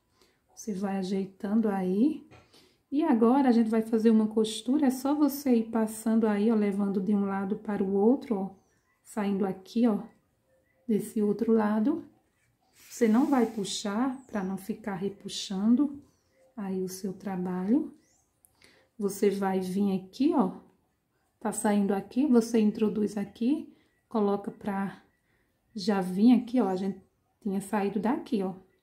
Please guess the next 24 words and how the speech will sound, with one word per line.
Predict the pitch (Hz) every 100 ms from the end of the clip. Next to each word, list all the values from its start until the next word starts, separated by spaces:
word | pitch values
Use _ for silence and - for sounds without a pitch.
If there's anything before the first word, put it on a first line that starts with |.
| _
Eu | 208
vou | 196 196
entrar | 190 190 202
aqui | 196 - - 240 349 - _ _ _ _ _ _
e | 233
ela | 208 202
já | 202 202
vai | 202
sair | 190 - 196 202
aqui | 202 190
de | 202
um | 202 196
outro | 190 - 262
lado. | 233 185 240 339 - _ _ _ _ _ _ _ _ _ _ _ -
Dessa | 208 180 -
forma, | - - 196 226
já | 208
vai | 190 190
ficando | 190 214 - 190 185
preso | - - 202 190 180 180 - - _ _ _ _ _ _ -
aí | 196 185 185
todas | - 214 262 247
as | 202 180 -
pétalas. | _ 214 226 247 285 285 277 -